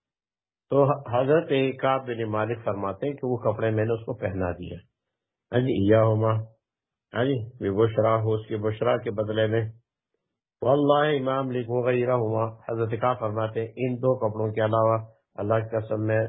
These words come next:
کوئی اور کپڑا میرے پاس نہیں تھا، نہ اس کا مالک تھا یوم الدین اس دن۔ واستعارت ثوبین،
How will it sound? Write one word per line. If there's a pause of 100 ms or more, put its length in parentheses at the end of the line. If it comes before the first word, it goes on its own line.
(120)
کوئی
اور
کپڑا
میرے
پاس
نہیں
تھا،
نہ
اس
کا
مالک
تھا
یوم
الدین
اس
دن۔ (680)
واستعارت
ثوبین،